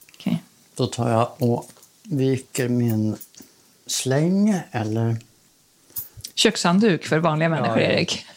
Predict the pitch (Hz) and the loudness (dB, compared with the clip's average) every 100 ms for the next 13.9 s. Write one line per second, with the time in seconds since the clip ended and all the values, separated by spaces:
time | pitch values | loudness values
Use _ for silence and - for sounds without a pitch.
0 | - - - 113 - - 330 127 - 107 | -2 0 2 0 -2 -2 -4 -2 -4 -4
1 | 101 233 113 - - - _ - - 135 | -4 -6 -4 -4 -4 -4 _ -20 -12 -6
2 | 120 107 113 107 - 131 113 - _ _ | -4 -2 -4 -4 -2 -2 -4 -8 _ _
3 | _ - - - - - 131 147 - - | _ -18 -10 -10 -8 -10 -10 -6 -4 -2
4 | 127 117 - 160 165 120 147 202 - - | -2 -2 0 0 2 2 0 0 -6 -20
5 | - - _ - - _ _ _ _ _ | -20 -20 _ -20 -20 _ _ _ _ _
6 | 214 - 226 - 196 226 226 233 214 175 | 0 2 2 2 2 4 6 6 6 4
7 | - 165 196 165 - 196 - 220 220 156 | 2 0 0 -2 -2 -2 2 6 6 6
8 | 143 156 - 190 - 143 - 135 - 196 | 4 2 4 4 4 -2 -2 -2 0 -2
9 | - _ - - 98 - 120 - 143 131 | -4 _ -14 -8 -6 -4 -6 -8 -12 -4
10 | 156 156 113 98 107 104 156 175 110 107 | 0 0 0 -2 -2 -2 -2 -2 -4 -8
11 | 110 - - - _ 175 180 208 - - | -14 -16 -20 -20 _ 2 4 4 0 -16
12 | _ _ _ _ _ - - 127 - - | _ _ _ _ _ -12 -10 -10 -10 0
13 | 208 233 240 262 226 - - 98 | 4 4 2 2 2 2 -2 -4